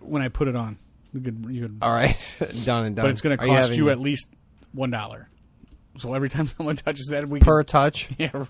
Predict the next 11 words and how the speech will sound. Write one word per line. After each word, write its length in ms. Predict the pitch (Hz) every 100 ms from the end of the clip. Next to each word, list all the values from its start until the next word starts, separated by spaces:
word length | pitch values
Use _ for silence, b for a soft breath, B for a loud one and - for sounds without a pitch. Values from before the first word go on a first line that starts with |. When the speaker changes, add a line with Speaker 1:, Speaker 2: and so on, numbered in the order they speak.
| _ -
Speaker 1:
right. 100 | 190 - -
Speaker 2:
This 180 | 131 160
is 60 | 160
the 80 |
gift 260 | 143 151 139
that 80 | 131
keeps 220 | 139 127
giving. 360 | - 123 117 117
Speaker 1:
Right. 320 | 120 107 - _ _ _ -
Speaker 2:
That's 180 | 139 139
good. 400 | 156 147 120